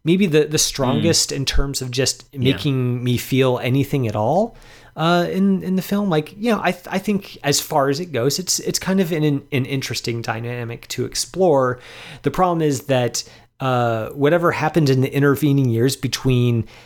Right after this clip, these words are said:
Speaker 1: young Dom and the Dom that w-, that turned into Vin Diesel, whatever happened in those intervening years kind of sucked his personality right out, and I don't know where it went,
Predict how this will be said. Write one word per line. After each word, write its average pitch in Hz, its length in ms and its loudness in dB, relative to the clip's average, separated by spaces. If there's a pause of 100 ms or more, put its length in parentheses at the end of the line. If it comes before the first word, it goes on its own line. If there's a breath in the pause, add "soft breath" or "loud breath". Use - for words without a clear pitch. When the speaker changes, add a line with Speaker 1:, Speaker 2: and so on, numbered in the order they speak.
Speaker 1:
young 127 380 4
Dom 147 540 0
and 117 460 0 (240)
the 117 120 -2
Dom 120 360 0
that 120 180 -2
w-, 135 180 -8
that 120 240 -2
turned 127 280 0
into 123 180 0
Vin 123 260 2
Diesel, 117 360 2
whatever 160 240 4
happened 170 240 0
in - 20 4
those 147 160 4
intervening 135 460 2
years 120 240 0
kind 135 200 -2
of 117 200 -2 (420 loud breath)
sucked - 320 -2
his 151 120 0
personality 135 640 0
right 113 200 2
out, 110 220 0
and 110 120 -8
I 117 120 0
don't 120 180 0
know 113 160 0
where 104 180 -2
it 92 80 -10
went, 98 360 -4